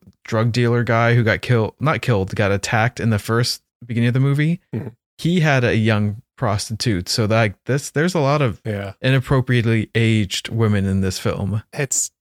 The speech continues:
Speaker 2: yeah, I agree with everything you're saying there. I mean, it, the way the entire movie plays out and the motivations from all the characters make sense. Um, I will say, I, I think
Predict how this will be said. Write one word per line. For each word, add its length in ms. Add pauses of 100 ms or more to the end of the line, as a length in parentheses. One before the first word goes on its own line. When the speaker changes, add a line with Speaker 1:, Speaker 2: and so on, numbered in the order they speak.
(440)
Speaker 2:
yeah, 360 (300)
I 140
agree 220
with 120
everything 440
you're 100
saying 340
there. 320
I 60
mean, 280
it, 200 (300)
the 100
way 400
the 180
entire 380
movie 240
plays 320
out 160
and 100
the 240
motivations 880
from 240
all 120
the 120
characters 500
make 200
sense. 340 (100)
Um, 360 (260)
I 140
will 140
say, 140
I, 320
I 40
think 320